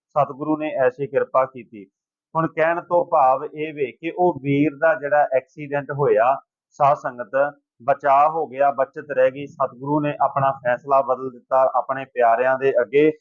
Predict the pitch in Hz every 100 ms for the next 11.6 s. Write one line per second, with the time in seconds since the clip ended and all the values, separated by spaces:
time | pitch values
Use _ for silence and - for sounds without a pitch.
0 | _ _ - 143 151 156 151 135 123 127
1 | 143 143 143 131 131 139 135 135 135 131
2 | 123 120 120 127 117 _ 113 104 - 139
3 | 139 156 135 113 123 113 - - _ _
4 | _ 160 151 156 147 160 139 107 92 _
5 | _ _ 143 151 160 160 170 170 175 170
6 | 143 147 151 151 175 143 143 151 156 156
7 | 143 139 143 151 147 143 - 151 147 156
8 | 143 123 117 139 160 165 147 131 131 131
9 | 139 127 107 - 127 127 135 143 147 147
10 | 151 147 156 156 151 165 160 160 170 165
11 | 165 165 165 156 143 143